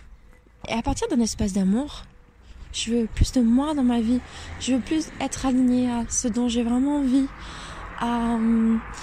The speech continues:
Et on n'est pas obligé ni d'être en force, ni d'être en résignation, ou de, « Ah non, moi j'aurais pas ça, je tombe jamais sur, euh, la bonne personne, la bonne situation, les choses marchent pas. » Mais de vraiment toucher, euh, l'espace où, euh,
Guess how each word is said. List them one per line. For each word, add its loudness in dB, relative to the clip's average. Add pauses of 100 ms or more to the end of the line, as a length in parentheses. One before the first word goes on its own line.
(260)
Et 4
on 4
n'est 4
pas 2
obligé 2
ni 6
d'être 0
en 4
force, -2 (520)
ni 6
d'être 2
en 4
résignation, 4 (840)
ou 8
de, « 8 (140)
Ah 2
non, 4
moi 4
j'aurais 2
pas -2
ça, 2
je 2
tombe 4
jamais 2
sur, 2
euh, 2
la 0
bonne 2
personne, 0
la 2
bonne 2
situation, 0
les 2
choses 0
marchent 2
pas. » 4 (640)
Mais 4
de 2
vraiment 2
toucher, 2
euh, 2
l'espace 2
où, 2
euh, 4